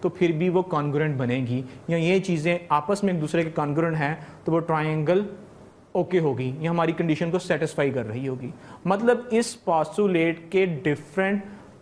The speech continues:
एस्पेक्ट्स हैं। स्टडी करते हैं इसकी डेफिनेशन से। In any correspondence of two triangles, if two sides and their included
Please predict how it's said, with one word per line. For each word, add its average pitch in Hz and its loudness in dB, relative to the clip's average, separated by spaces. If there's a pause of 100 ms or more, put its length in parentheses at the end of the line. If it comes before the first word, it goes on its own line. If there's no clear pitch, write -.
(120)
एस्पेक्ट्स 190 0
हैं। 110 -10 (560)
स्टडी 202 0
करते 214 2
हैं 233 4
इसकी 240 0
डेफिनेशन 196 2
से। 151 -2 (760)
In 233 2 (100)
any 226 4 (280)
correspondence 190 2 (160)
of 170 2 (120)
two 226 4 (120)
triangles, 165 2
if 175 2 (120)
two 240 4
sides 147 2
and 170 0
their 170 2 (100)
included 170 0